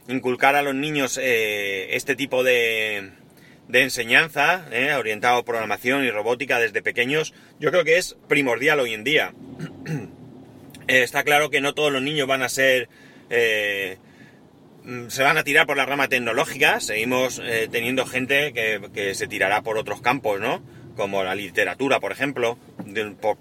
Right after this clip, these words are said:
por ponernos el arte, por ponernos en, en materias, eh, totalmente opuestas. <clears throat> Pero está claro que, que es muy interesante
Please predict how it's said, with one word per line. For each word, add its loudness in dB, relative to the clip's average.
por -2
ponernos -4
el -2
arte, 2
por -4
ponernos -4
en, -4
en -6
materias, 0
eh, 0
totalmente -4
opuestas. -4
<clears throat> -16
Pero 6
está 0
claro 4
que, 2
que 8
es 4
muy 0
interesante 4